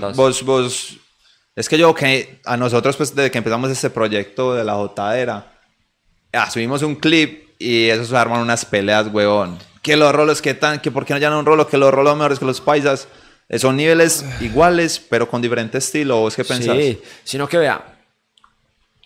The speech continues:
Speaker 1: ¿cómo lo medimos? ¿Cómo podemos medir quién es mejor? Es muy difícil, ¿cierto? Porque hace años había un equipo que llamaba Saeta, una marca bogotana de
Speaker 2: Ajá.
Speaker 1: ropa. Y, era, y, y estaba Real Antioquia,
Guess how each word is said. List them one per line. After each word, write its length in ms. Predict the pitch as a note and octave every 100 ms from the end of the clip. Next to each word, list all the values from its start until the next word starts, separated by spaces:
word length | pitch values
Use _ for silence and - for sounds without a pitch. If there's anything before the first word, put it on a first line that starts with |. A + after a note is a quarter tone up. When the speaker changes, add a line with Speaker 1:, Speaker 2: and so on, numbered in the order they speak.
| _
Speaker 1:
¿cómo 200 | - D#3+
lo 100 | F3
medimos? 600 | D3 D3 E3 G#2+ G2 - - - _ _ _ _ - -
¿Cómo 160 | B2 C#3+
podemos 220 | C#3 D3
medir 220 | C3+ B2
quién 140 | D3+ D#3
es 100 | C#3+
mejor? 400 | D3 D#3 B2+ F#2+ - _ _ _ _ _
Es 120 | A2+
muy 100 | A#2
difícil, 500 | C3 C#3+ E3 - G2+ F2 _ _ -
¿cierto? 300 | C3+ C3 A#2
Porque 300 | A2+ A#2 -
hace 220 | A2+ B2
años 160 | D3+ C3
había 120 | A#2+
un 60 | C3+
equipo 220 | C3+ C3
que 100 | A#2+
llamaba 300 | G#2+ A2 B2+
Saeta, 600 | B2 G#2+ B2 C3 D#2 - _ _ _
una 140 | - A2+
marca 280 | A#2 -
bogotana 460 | A2 F#2+ F#2+ G#2 G2+
de 60 | G#2
Speaker 2:
Ajá. 80 |
Speaker 1:
ropa. 400 | B2 A2 - - _ _ _ - _ _ _ _ _
Y, 180 | - G#2+
era, 80 | G#2+
y, 140 | G#2+ -
y 80 | G#2+
estaba 260 | G2 G#2+
Real 240 | A2 A2 G2
Antioquia, 540 | F#2 G#2 C#3 - D#2+